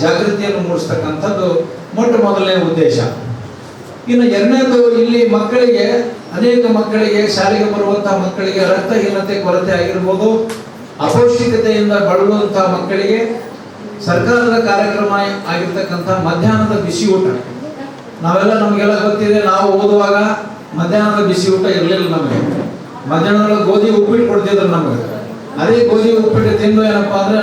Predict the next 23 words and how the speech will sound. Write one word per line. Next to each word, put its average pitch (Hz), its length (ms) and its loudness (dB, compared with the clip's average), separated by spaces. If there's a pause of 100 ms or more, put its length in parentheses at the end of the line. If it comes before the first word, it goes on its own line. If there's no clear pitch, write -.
(100)
ನಾವು 196 140 2 (120)
ಎಲ್ಲ 190 100 2 (140)
ಶಾಲೆ 190 200 0 (100)
ಕಲ್ತವ್ರು 170 360 0 (100)
ಸರ್ಕಾರಿ 165 300 0 (100)
ಶಾಲೆಗಳಲ್ಲಿ. 147 520 -2 (800)
ಆದ್ರೆ 214 200 2 (120)
ಇವತ್ತು 240 280 2 (120)
ಮಧ್ಯಾಹ್ನದ 240 500 2 (100)
ಬಿಸಿ 202 300 2
ಊಟ, 220 100 4 (160)
ಒಳ್ಳೆ 277 320 4 (140)
ಗುಣಮಟ್ಟದ 247 520 2 (140)
ಊಟ 208 120 0 (120)
ಏನಪ್ಪಾ 202 300 0
ಅಂದ್ರೆ 208 260 2
ಮಕ್ಕಳಿಗೆ 196 460 -4
ಸಿಗ್ತಾ 170 320 -6
ಇದೆ 156 120 2 (120)
ಮೆನು 185 160 0 (120)
ಚಾರ್ಟ್ 175 320 0
ಪ್ರಕಾರ. 160 280 -6 (1040)
ಮತ್ತು 196 240 2